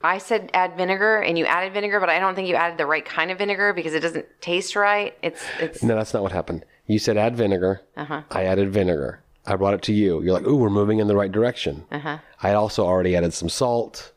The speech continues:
Speaker 1: Uh-huh.
Speaker 2: and I'd also blended it a lot longer to
Speaker 1: Uh-huh.
Speaker 2: give it a more liquidy texture.
Speaker 1: Uh, yeah.
Speaker 2: Then I put in a little more vinegar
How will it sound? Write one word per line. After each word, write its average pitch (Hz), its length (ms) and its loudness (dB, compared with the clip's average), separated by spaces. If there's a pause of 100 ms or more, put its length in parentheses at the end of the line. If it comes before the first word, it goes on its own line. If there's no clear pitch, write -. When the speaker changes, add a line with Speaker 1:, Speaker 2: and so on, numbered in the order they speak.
Speaker 1:
Uh-huh. 147 220 -12
Speaker 2:
and 98 100 0
I'd 95 120 2
also 101 260 0
blended 107 400 2
it 95 100 0
a 92 80 -2
lot 104 360 2
longer 107 600 2
to - 60 0
Speaker 1:
Uh-huh. - 180 0
Speaker 2:
give 107 160 2
it 101 60 2
a 101 40 4
more 98 260 2
liquidy 98 600 0
texture. - 580 -6
Speaker 1:
Uh, 156 40 2
yeah. 160 240 0 (380)
Speaker 2:
Then 123 260 0
I 143 100 0
put 151 180 2
in 139 100 4
a 127 60 4
little 135 360 4
more 165 180 2
vinegar 185 420 0